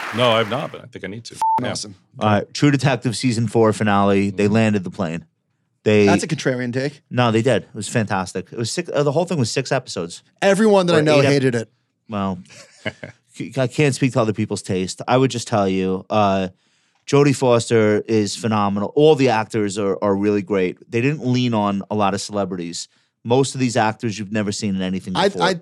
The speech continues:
Speaker 2: I didn't. I just, her relationship with Navarro just didn't. I just didn't buy it. There was nothing there.
Speaker 3: Uh, yeah, I, I don't know. I just, I thought that, uh,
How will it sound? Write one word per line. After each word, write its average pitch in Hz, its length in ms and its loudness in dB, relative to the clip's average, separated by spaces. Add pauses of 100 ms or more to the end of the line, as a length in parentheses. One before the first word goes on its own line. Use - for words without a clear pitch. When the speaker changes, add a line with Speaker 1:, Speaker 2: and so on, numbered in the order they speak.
(180)
Speaker 2:
I 185 80 0
didn't. 247 300 0
I 180 100 0
just, 196 280 -4
her 214 140 4
relationship 202 380 0
with 160 100 -8
Navarro 131 460 0
just 120 180 -12
didn't. 127 280 -4
I 135 80 -2
just 165 180 -4
didn't 139 140 -4
buy 107 220 -10
it. 101 120 -20 (840)
There 170 80 2
was 165 100 0
nothing 226 180 0
there. 143 380 -2 (680)
Speaker 3:
Uh, 131 640 4 (600)
yeah, 135 480 2
I, 180 300 0
I 160 120 4
don't 143 120 4
know. 107 160 4
I 131 140 0
just, 143 300 -4
I 139 160 2
thought 135 400 2
that, 113 380 2
uh, 101 500 2